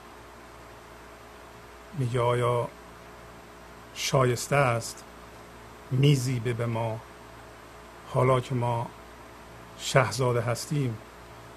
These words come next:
غیر از صورت و نقش از یکدیگر نشناسیم؟ چرا شاید چو ما شاهزادگانیم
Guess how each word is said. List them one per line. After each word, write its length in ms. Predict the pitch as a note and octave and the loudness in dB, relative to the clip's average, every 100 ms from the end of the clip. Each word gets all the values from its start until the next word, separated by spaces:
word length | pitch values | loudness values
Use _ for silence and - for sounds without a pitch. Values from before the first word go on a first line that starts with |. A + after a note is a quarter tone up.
| - - - - - - - - - - - - - - - - - - - - - - | -18 -18 -18 -18 -16 -16 -18 -18 -18 -18 -18 -18 -18 -18 -16 -16 -16 -16 -16 -16 -16 0
غیر 260 | C#3+ C3+ B2 | 6 6 6
از 300 | A#2+ A#2 - - - - - - - - - - - - - - - - - - - - - | 4 2 -4 -12 -16 -18 -18 -18 -18 -18 -16 -16 -16 -16 -16 -16 -16 -16 -16 -16 -18 -18 -14
صورت 540 | - - C#3+ A#2 B2+ B2+ B2 | -10 -4 -2 2 4 2 2
و 100 | A#2 | 2
نقش 560 | A2+ A#2 C3+ B2 - - - - - - - - - - - - - - - - | 2 4 4 4 -2 -10 -12 -16 -16 -16 -16 -16 -16 -16 -16 -16 -16 -16 -16 -8
از 220 | B2+ A#2 A#2 | -4 -2 0
یکدیگر 580 | B2 - C3+ B2 B2+ | -2 -2 -2 2 2
نشناسیم؟ 840 | A#2 A2+ A#2 - B2 G#2+ - F#2+ A2+ - - - - - - - - - | 2 2 2 2 0 0 -4 -4 -6 -10 -16 -18 -18 -18 -18 -18 -18 -6
چرا 400 | - D#3 F3 F3 | 8 12 12 12
شاید 520 | - F3 D#3 D#3 D3+ - - - - - - - - - - - - | 12 12 12 12 12 10 -2 -16 -16 -16 -16 -16 -16 -18 -16 -18 -10
چو 160 | - D3+ | 4 12
ما 280 | D3+ D3+ C#3+ | 12 12 12
شاهزادگانیم 1200 | - D#3+ A#2 D#3 D3 D3 C#3+ C#3+ D3+ F3 C#3+ | 12 12 12 12 12 12 12 10 10 10 8